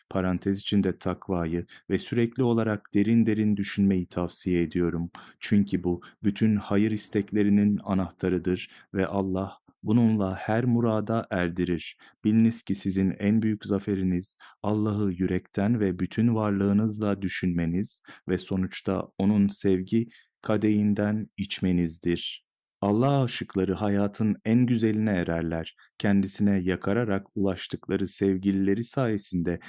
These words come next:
dünya nimetlerinin en lezzetlilerini tadarlar ve kalplerinde onun sevgisinin tadını duyarlar. Özellikle de o ilahi makamdaki perdelerin açıldığı ve Yüce Allah'ın bütün kudretiyle tecelli ettiği o daimi mutluluğun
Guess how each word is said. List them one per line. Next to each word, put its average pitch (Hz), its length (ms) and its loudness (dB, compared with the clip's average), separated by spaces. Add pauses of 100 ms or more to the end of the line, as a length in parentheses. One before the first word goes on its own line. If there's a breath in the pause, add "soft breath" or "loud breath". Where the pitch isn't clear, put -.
(180 loud breath)
dünya 107 340 4
nimetlerinin 117 920 2
en 110 260 4
lezzetlilerini 95 960 0
tadarlar 85 640 -4 (260 loud breath)
ve 90 120 -4
kalplerinde 101 720 0
onun 98 280 2
sevgisinin 101 720 2
tadını 92 400 0
duyarlar. 85 640 -4 (400)
Özellikle 98 640 0
de 95 180 0
o 98 220 0
ilahi 98 520 0
makamdaki 107 600 0
perdelerin 95 720 0
açıldığı 87 600 -2 (280 loud breath)
ve 98 60 4
Yüce 98 300 2
Allah'ın 107 760 0
bütün 113 300 0
kudretiyle 101 720 0
tecelli 95 560 0
ettiği 98 440 -2
o 98 200 -2
daimi 95 500 2
mutluluğun 107 600 2